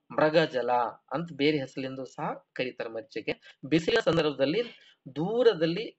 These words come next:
ನೀರು ಇದ್ದಂತೆ ಕಣ್ಣಿಗೆ ಗೋಚರವಾಗುತ್ತೆ, ಹತ್ತಿರದಲ್ಲಿ ಹೋಗಿ ನೋಡಿದ್ರೆ ನೀರು ಇರುವುದಿಲ್ಲ, ಅದು ಮರೀಚಿ ಅಥವಾ ಮರೀಚಿಕೆ ಅಂದ್ರೆ ನೀರಿಲ್ಲ. ನೀರಿಲ್ಲ. ನೀರಿದ್ದಂಗ ಕಾಣಿಸ್ತಷ್ಟೇ,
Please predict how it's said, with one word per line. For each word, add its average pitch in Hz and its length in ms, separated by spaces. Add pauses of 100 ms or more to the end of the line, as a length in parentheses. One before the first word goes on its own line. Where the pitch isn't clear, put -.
(280)
ನೀರು 190 300
ಇದ್ದಂತೆ 185 680
ಕಣ್ಣಿಗೆ 185 560
ಗೋಚರವಾಗುತ್ತೆ, 147 720 (580)
ಹತ್ತಿರದಲ್ಲಿ 190 500
ಹೋಗಿ 180 300
ನೋಡಿದ್ರೆ 170 340
ನೀರು 160 340
ಇರುವುದಿಲ್ಲ, 151 420
ಅದು 269 200
ಮರೀಚಿ 165 640
ಅಥವಾ 196 600 (580)
ಮರೀಚಿಕೆ 151 600
ಅಂದ್ರೆ 175 460
ನೀರಿಲ್ಲ. 277 420 (380)
ನೀರಿಲ್ಲ. 175 360 (100)
ನೀರಿದ್ದಂಗ 226 560
ಕಾಣಿಸ್ತಷ್ಟೇ, 196 920